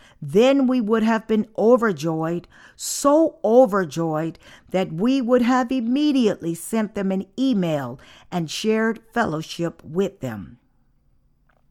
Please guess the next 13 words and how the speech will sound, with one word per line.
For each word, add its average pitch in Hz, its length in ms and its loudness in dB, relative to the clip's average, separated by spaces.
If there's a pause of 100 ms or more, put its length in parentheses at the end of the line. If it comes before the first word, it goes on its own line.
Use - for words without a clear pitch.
(1700)
I 269 280 4
went 214 580 -2
some 220 340 -2
time 190 380 0
ago 170 340 -2
to 202 300 -2
a 202 40 0
revival 165 800 -2
meeting 156 540 -2 (380)
at - 160 -10
the 208 80 -2
Soko 254 580 0
Church, - 580 -10